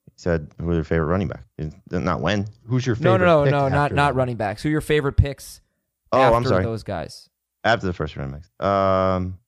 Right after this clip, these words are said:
Speaker 2: Hockenson would have to be up there at this point. If you
Speaker 3: N'Keal
Speaker 2: need a
Speaker 3: Harry.
Speaker 2: quarterback, I don't think that's too soon for, for Kyler. Harry should be up there at this point.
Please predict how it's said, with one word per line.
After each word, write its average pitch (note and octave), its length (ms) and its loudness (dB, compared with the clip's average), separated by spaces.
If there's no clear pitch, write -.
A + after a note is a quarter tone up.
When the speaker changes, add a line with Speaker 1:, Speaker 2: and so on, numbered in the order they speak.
Speaker 2:
Hockenson B2 580 0
would A2+ 120 0
have G#2 200 2
to G#2+ 80 -4
be G2+ 160 0
up F#2+ 140 -2
there G2 140 0
at F#2 100 -4
this F#2+ 160 -4
point. F#2+ 400 -4
If - 180 -6
you E3 100 4
Speaker 3:
N'Keal D#3+ 40 4
Speaker 2:
need D#3 40 4
a D#3 80 2
Speaker 3:
Harry. D3+ 160 2
Speaker 2:
quarterback, G#2+ 440 2
I G#2+ 80 4
don't A2 140 0
think A2+ 140 0
that's G#2+ 220 -2
too A2 180 0
soon G#2 320 0
for, G2 520 0
for G2 420 -2
Kyler. F#2+ 480 0
Harry A2+ 360 2
should G#2 220 -6
be G#2+ 120 2
up G2 160 -2
there G2+ 360 0
at G2 200 -6
this G2 240 -2
point. G2+ 540 -2